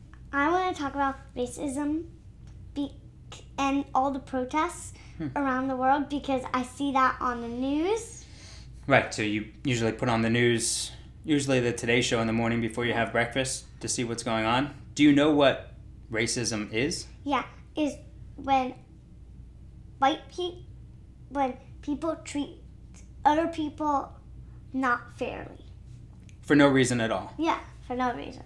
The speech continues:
Speaker 2: So this is a, it's a difficult conversation to have, but certainly not as difficult as it must feel to be treated unfairly. And from what I understand, there's all sorts of ways to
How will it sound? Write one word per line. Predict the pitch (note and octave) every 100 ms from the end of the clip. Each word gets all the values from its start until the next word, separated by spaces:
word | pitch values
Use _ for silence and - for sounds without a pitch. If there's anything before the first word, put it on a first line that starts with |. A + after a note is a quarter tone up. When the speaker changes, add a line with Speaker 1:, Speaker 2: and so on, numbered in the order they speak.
| - - - - - - - - - - - -
Speaker 2:
So | - C#3
this | E3+ E3+
is | F#3+ D3
a, | - A#2+ A#2+ A2+ A2 - - - - - - - - -
it's | -
a | B2+
difficult | D#3 D#3+ D#3 A#2+ -
conversation | B2+ A2+ - A#2+ - G#2
to | G2
have, | G2 A#2+ G#2 G2 F#2+
but | G#2 -
certainly | - A#2+ A#2+
not | A2+ G#2 G#2
as | F#2+
difficult | - F#2+ A2 A2+ F#2+ -
as | G2+ G2 F#2 - - - - - - - - - - -
it | A2+
must | A2 A2 - -
feel | - A#2+ A2+ G#2
to | - G#2
be | G2+ G2 F#2+ F2+ - - - -
treated | - - A#2 A2 G2 -
unfairly. | A2 G2+ F#2 A#2+ A2+ G#2+ D2+ - - - - - - - - -
And | A#2
from | C3
what | C3+
I |
understand, | C3+ A#2+ - C#3+ B2
there's | A2 G#2+ - -
all | C#3 B2
sorts | - B2+ -
of |
ways | G#2 A2 G#2 -
to | - G#2+ G2+